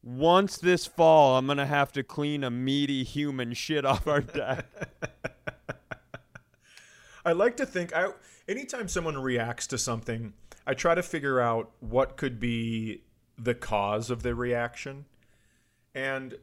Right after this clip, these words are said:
Speaker 2: to me, it seems like Fat Jeff had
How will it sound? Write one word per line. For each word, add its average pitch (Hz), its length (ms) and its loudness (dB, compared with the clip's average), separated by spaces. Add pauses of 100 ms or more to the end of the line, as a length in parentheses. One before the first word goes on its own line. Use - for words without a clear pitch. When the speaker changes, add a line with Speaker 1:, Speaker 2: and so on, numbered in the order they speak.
(140)
Speaker 2:
to 160 160 -2
me, 160 680 -6
it 143 160 -4
seems 175 380 -6
like 147 400 -2
Fat - 480 -2
Jeff 117 640 -4 (640)
had 127 720 -2